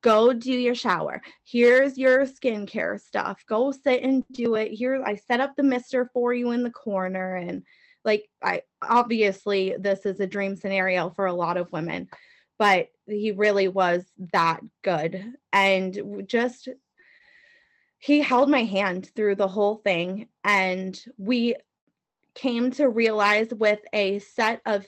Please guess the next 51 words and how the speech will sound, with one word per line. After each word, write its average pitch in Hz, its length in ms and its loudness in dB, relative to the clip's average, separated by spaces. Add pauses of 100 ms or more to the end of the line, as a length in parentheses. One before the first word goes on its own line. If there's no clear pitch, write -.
things 196 440 -4
that 185 220 0
we 208 140 -2
were 190 220 2
doing 185 640 -4
in 214 220 0
a 226 160 -2
certain 214 500 0
order 208 540 2
that 202 260 0
I 190 140 2
could 202 240 -6
achieve 190 480 -8
them. 190 400 -4 (640)
You 226 100 2
know, 214 180 6
all 208 180 6
of 208 80 -2
this 226 180 -2
wasn't 208 300 -4
happening 196 380 -2
in 185 120 -4
one 175 200 -4
day. 180 220 -2
It - 100 -4
wasn't 196 260 -4
like, 175 260 -4
"Okay, 294 380 0 (240)
tomorrow 220 600 2
you're 226 220 2
gonna 214 320 -4 (280)
shower, 220 360 2
you're 311 200 0
gonna 214 180 -2
do 202 140 -2
your 190 100 -2
skincare 226 480 -2
routine, 339 340 2
and 311 140 4
you're 208 140 2
gonna 214 180 0
go 220 140 2
ahead 285 220 0
and 214 200 -4
exercise, 320 680 0
and 220 140 -2
then 233 120 2
you 330 140 4
can 208 240 -2
read." 269 320 -2
And, 202 240 0